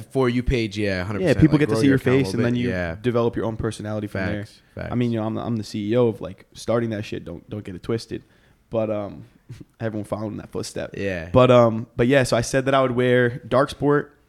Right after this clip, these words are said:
Speaker 2: Anaka Power, and then Dom Mazzetti's brand.
Speaker 1: Yeah.
Speaker 2: 'Cause Dom Mazzetti was also one of the people that I loved when I was younger. Still do. But, um, yeah, and then I was roasting one of the Inaka models, and I was like,
Speaker 1: Yeah, it was Zay.
Speaker 2: Yeah, it was Zay.
Speaker 1: Zay
Speaker 2: And I was like,
Speaker 1: in Colorado.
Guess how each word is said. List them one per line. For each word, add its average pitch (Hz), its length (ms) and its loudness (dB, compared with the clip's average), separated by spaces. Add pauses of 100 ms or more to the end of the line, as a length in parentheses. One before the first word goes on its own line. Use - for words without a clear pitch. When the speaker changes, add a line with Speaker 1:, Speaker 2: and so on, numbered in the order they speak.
(300)
Speaker 2:
Anaka 117 360 -4
Power, 117 400 0
and 113 120 -8
then 104 160 -10
Dom 113 240 0
Mazzetti's 107 320 -4
brand. 85 360 -10 (200)
Speaker 1:
Yeah. - 200 -14
Speaker 2:
'Cause 107 100 -12
Dom 113 260 -4
Mazzetti 110 220 -4
was 104 140 -6
also 101 200 -6
one 104 80 -8
of 101 60 -10
the 95 60 -14
people 92 200 -10
that 92 100 -8
I - 20 -8
loved 95 400 -10
when 101 100 -12
I 101 60 -14
was 92 120 -18
younger. 95 440 -16
Still - 240 -4
do. 98 220 -10 (500)
But, 120 180 4
um, 113 480 -2 (720)
yeah, 117 260 2
and 110 200 -4
then 110 320 -2 (120)
I 104 100 -6
was 101 180 -8
roasting 104 840 -4 (160)
one 107 140 -8
of 110 80 -8
the 101 120 -4
Inaka 101 300 -8
models, 90 580 -12
and 101 100 -12
I 95 60 -6
was 110 140 -6
like, 117 120 0
Speaker 1:
Yeah, 110 180 2
it 110 120 0
was 139 160 0
Zay. 110 360 -2
Speaker 2:
Yeah, 113 80 2
it 120 40 2
was 117 120 -2
Zay. 113 460 2
Speaker 1:
Zay 110 180 -4
Speaker 2:
And 110 80 0
I 113 100 4
was 113 200 2
like, 123 220 2
Speaker 1:
in 120 100 -6
Colorado. 123 800 -2